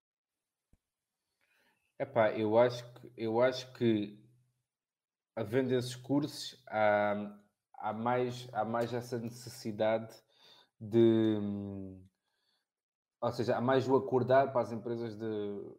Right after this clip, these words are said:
para a necessidade de marketing digital, estás a ver? Agora sim, há cursos e cursos, há cursos e cursos. Eu acho que quando o curso acaba por ser muito técnico,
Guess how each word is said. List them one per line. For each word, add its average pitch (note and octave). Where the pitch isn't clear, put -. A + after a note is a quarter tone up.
para A2
a -
necessidade G#2+
de A2
marketing G#2+
digital, G2
estás F#2+
a F#2+
ver? G2+
Agora A#2
sim, A2+
há G#2+
cursos -
e B2
cursos, -
há F#2+
cursos A#2+
e G#2+
cursos. -
Eu A2
acho A#2+
que A2+
quando A#2
o A#2
curso B2
acaba A#2
por -
ser A2
muito A2+
técnico, B2